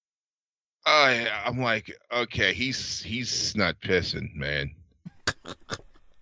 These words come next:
And I go out, and I wash my hands, and he's still, "Ah, oh, yeah." And I kinda look over, I'm like, "Okay. He's not urinating.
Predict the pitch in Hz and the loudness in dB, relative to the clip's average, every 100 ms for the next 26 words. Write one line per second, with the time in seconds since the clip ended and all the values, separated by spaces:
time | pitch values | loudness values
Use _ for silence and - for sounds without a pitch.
0 | - _ - 113 110 101 120 110 113 110 | -20 _ 2 6 6 6 6 6 8 6
1 | 104 - 98 95 101 110 110 104 95 107 | 4 2 -2 0 4 4 4 0 2 4
2 | 107 101 92 - 95 98 98 - 110 110 | 4 4 0 -2 -2 -2 -2 0 4 4
3 | 107 101 - 127 127 110 - - _ _ | 4 2 4 6 6 4 -2 -8 _ _
4 | _ _ _ _ _ - 143 147 120 101 | _ _ _ _ _ 2 6 8 6 4
5 | 82 - - - - 110 110 - 120 120 | -2 -6 -10 -14 -12 -6 -6 -4 -2 2
6 | 113 101 107 98 101 101 92 87 90 - | 2 2 0 2 2 4 4 4 2 0
7 | - 117 117 - 73 69 71 - - _ | 2 6 6 4 2 2 0 -6 -10 _
8 | _ _ - _ _ - - - _ _ | _ _ -20 _ _ -20 -20 -20 _ _
9 | _ _ _ _ - 143 131 - 110 101 | _ _ _ _ 0 4 4 6 6 6
10 | 87 90 80 76 73 71 71 | 4 2 0 -2 -4 -6 -10